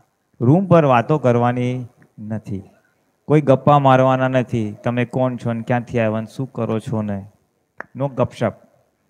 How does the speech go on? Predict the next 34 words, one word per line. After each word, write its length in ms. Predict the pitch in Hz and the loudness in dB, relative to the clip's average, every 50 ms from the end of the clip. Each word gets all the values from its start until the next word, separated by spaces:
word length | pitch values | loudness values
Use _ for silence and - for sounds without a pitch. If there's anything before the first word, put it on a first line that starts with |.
| _ - | _ -6
અત્યારે 400 | - 127 - - 151 147 147 151 | -6 -2 2 4 4 6 6 6
આખો 340 | 143 135 135 - - - 185 | 4 4 2 0 0 4 6
આપણે 280 | 175 165 151 160 156 156 | 6 6 4 4 2 2
ઉપયોગનો 500 | 147 139 147 147 151 151 147 147 147 139 | 2 2 2 2 2 2 2 0 -4 -2
ગોઠવણી 460 | 127 135 131 - 135 131 131 135 131 | -2 -2 -2 0 -2 -2 -2 -4 -2
કરીને 320 | 117 135 123 135 131 123 | -2 -2 0 0 -2 -2
જશું. 540 | 113 117 113 110 - 147 156 165 175 165 - _ _ _ _ _ _ - | -2 -2 -2 -2 -2 -4 -4 -6 -6 -10 -14 _ _ _ _ _ _ -2
પછી 240 | 127 127 107 139 139 | -2 0 2 0 0
જે 260 | 127 135 139 135 131 | 2 4 4 4 4
એક 120 | 131 120 127 | 2 2 2
વ્યવહારથી 500 | 123 127 123 127 135 135 127 120 135 123 | 4 4 6 6 6 4 4 2 0 0
તમારે 380 | 127 131 131 131 127 127 127 | 2 2 2 2 2 0 0
જો 220 | 117 120 131 123 117 | 2 4 4 4 4
સગા 440 | - 127 120 123 127 127 123 127 | 2 0 0 4 4 4 4 4
ઘરવાળાને 800 | - - - - - 120 117 120 123 127 127 127 127 123 127 123 120 | 2 -2 -8 -6 0 2 4 6 6 6 6 4 4 4 2 2 2
number 320 | 120 117 120 120 127 117 | 2 2 4 4 4 4
આપવા 360 | 117 113 113 - - 135 127 | 4 2 0 0 0 0 0
જેવું 300 | 123 117 113 120 120 117 | 2 2 2 2 2 2
લાગતું 540 | 117 113 107 110 110 - - - 135 131 110 | 2 0 0 -2 -4 -8 -10 -6 -6 -4 0
હોય 220 | 107 120 123 120 113 - - - - - - | 2 2 2 2 2 -2 -8 -20 -20 -4 0
તો, 280 | 135 135 123 104 90 - - - - - _ _ _ _ _ _ _ _ _ _ _ _ _ - | 2 4 4 4 0 -4 -12 -20 -20 -20 _ _ _ _ _ _ _ _ _ _ _ _ _ 2
તો 60 | 131 | 2
આપી 260 | 120 120 120 143 139 | 2 4 4 4 4
દેજો. 520 | 135 143 139 127 143 147 151 165 170 156 - - - _ _ _ - | 6 4 4 4 4 4 2 2 -2 -6 -12 -18 -20 _ _ _ -2
મોબાઈલ 400 | 120 127 135 135 143 143 147 143 | 2 4 4 6 6 6 6 6
બધાએ 320 | 139 139 131 139 139 143 139 | 6 6 6 6 6 6 6
ત્યાં 200 | 143 143 139 135 | 4 4 2 4
જમા 300 | 120 127 127 135 139 135 | 4 4 4 4 4 2
કરવાના 460 | 135 139 135 135 139 139 139 143 139 | 4 2 2 2 2 0 0 -2 -2
છે, 140 | 127 - 139 | -2 0 2
બધાને 360 | 131 127 123 135 135 139 135 | 2 4 4 4 4 2 2
token 400 | - - 127 120 135 135 131 131 | 2 2 2 2 2 0 0 0
આપી 240 | 127 120 127 147 147 | 0 0 -2 -2 0
દેશું. 560 | 139 131 123 - - 117 123 143 - - | 0 0 2 2 4 4 4 4 2 -2